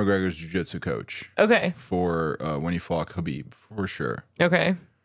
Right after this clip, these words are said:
Speaker 1: Uh, he was also part of the reason why. Do you remember that giant brawl that happened outside the ring after
Speaker 2: Yeah.
Speaker 1: Conor Khabib? Okay.
Speaker 2: I do remember that.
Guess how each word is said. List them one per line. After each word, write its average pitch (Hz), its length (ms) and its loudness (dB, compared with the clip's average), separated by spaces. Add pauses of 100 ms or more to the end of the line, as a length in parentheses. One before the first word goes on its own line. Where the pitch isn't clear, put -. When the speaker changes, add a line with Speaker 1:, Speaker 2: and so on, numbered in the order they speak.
(520)
Speaker 1:
Uh, 82 200 0
he 87 120 -2
was 92 140 2
also 98 320 2
part 92 300 2
of 92 40 2
the 90 80 0
reason 87 440 0
why. 80 280 0
Do 78 140 -4
you 92 60 2
remember 92 260 4
that 87 320 -2 (240)
giant 85 540 0
brawl 82 440 0
that 82 180 -4
happened 80 360 -4
outside 85 360 -2
the 82 60 -2
ring 80 280 -2
after 160 180 2
Speaker 2:
Yeah. 190 300 4
Speaker 1:
Conor 85 140 0
Khabib? 175 480 -4
Okay. 85 220 -2
Speaker 2:
I 180 60 6
do 180 180 6
remember 165 300 4
that. 135 260 2